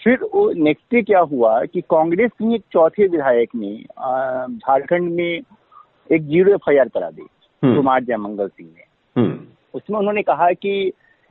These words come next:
Speaker 1: इन विधायकों का फोन उनके पास भी आया था और उन लोगों ने ये प्रलोभन दिया था कि सरकार गिराने में आप,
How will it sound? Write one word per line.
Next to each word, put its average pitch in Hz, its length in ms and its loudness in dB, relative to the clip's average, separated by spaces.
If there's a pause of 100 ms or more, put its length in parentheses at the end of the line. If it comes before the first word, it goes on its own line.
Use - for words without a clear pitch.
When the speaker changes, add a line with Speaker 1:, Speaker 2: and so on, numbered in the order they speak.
(140)
Speaker 1:
इन 190 260 -2
विधायकों 165 540 0
का 180 120 2
फोन 180 340 0
उनके 147 240 0
पास 151 320 0
भी 170 100 2
आया 120 260 2
था 127 340 0 (600)
और 175 500 0 (340)
उन 190 120 -8
लोगों 196 160 -8
ने 190 80 -10
ये 190 80 -4
प्रलोभन 170 460 -4
दिया 165 220 0
था 160 200 -2
कि 156 160 -8
सरकार 147 440 -2
गिराने 139 380 -4
में 139 180 -4
आप, 131 180 2